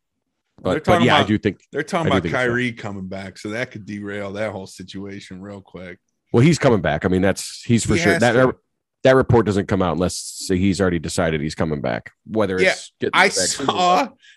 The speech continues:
Speaker 1: and again, I don't wanna go too far down this road, but I saw that he was petitioning the N B A to get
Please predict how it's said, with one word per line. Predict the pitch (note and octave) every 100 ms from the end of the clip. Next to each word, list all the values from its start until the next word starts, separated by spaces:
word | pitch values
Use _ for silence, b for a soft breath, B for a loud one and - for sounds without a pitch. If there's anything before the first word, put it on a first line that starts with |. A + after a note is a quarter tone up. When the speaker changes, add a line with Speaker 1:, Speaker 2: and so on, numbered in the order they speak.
| b -
Speaker 1:
and | E3+ F3+ -
again, | D#3 C#3 G#2 A2
I | C#3+
don't | C#3
wanna | C3+ C3
go | B2
too | A#2 C#3
far | A#2 B2+ A#2
down | F#3 C3 A#2
this | A2 -
road, | A#2 A2 G#2
but | G#2+
I | A#2
saw | A#2+ - - C3 C3 C3+
that | B2 A#2 -
he | - C3 B2
was | A#2 A#2 G#2+ - - - _ _ _ _ _ _ -
petitioning | B2 D3+ C#3+ D#3 C#3 B2+
the | A#2+
N | B2 A#2
B | A#2 A2+
A | A#2 A#2+
to | - A2
get | G#2 A2+ A2+